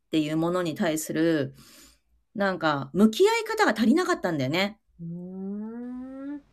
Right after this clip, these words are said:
Speaker 1: もうそれによってこう、まあ、いろいろ周りともね、こう、ちょっと齟齬があったり、
Speaker 2: うん。
Speaker 1: あの、行き詰まったり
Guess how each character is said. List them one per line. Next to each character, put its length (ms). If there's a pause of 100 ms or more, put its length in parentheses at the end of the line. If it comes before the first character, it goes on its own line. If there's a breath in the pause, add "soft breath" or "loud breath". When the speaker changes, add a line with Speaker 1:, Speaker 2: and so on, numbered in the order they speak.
(400)
Speaker 1:
も 100
う 20
そ 100
れ 140
に 80
よ 120
っ 60
て 140
こ 320
う、 140
ま 240
あ、 20
い 100
ろ 140
い 20
ろ 340 (460)
周 260
り 120
と 100
も 120
ね、 340
こ 160
う、 80
ち 80
ょ 20
っ 20
と 120
齟 200
齬 140
が 180
あ 40
っ 100
た 140
り、 500 (100)
Speaker 2:
う 360
ん。 60
Speaker 1:
あ 60
の、 200
行 120
き 100
詰 140
ま 100
っ 100
た 80
り 360